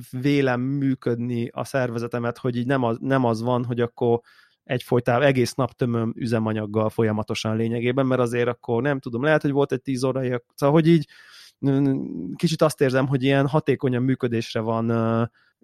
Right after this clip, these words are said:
kárhoztatva, hogyha tizenhat óra, ö,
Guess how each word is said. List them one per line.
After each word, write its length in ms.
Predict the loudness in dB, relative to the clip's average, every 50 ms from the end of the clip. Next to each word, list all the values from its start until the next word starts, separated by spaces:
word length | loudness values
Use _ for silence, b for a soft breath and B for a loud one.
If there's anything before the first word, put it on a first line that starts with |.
| _ -6
kárhoztatva, 640 | -2 -2 0 0 -2 -4 -4 -4 -4 -2 0 0
hogyha 220 | 0 0 0 0 -2
tizenhat 760 | -2 0 0 0 0 0 -2 -4 -6 -6 -4 -4 -2 -2 0
óra, 400 | 0 0 2 2 2 0 0 -4 _ _ _ _ _ _ _
ö, 420 | -8 -6 -4 -2 0 0 0 0